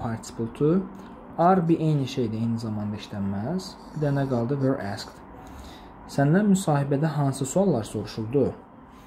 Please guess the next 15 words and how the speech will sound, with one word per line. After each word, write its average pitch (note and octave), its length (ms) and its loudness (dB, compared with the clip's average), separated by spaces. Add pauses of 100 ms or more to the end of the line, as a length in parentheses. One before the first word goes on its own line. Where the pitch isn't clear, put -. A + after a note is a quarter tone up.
(200)
İyirmi F3+ 200 8
səkkiz. D#3+ 560 0 (220)
Arxeolo-, E3 640 4 (320)
arxeologiya E3+ 640 6
haqqında A2+ 480 -4
kitab. G2+ 640 -8
Aha. G2 360 -6 (360)
Söhbət B2+ 320 -2
kitabdan A2 480 0
gedir, F#2+ 320 -2
təkdədir, G2+ 600 -4 (160)
were A2 160 0 (100)
olmaz. F#2+ 460 -2 (2000)
Kitab F3 360 4
yazmır, B2+ 500 6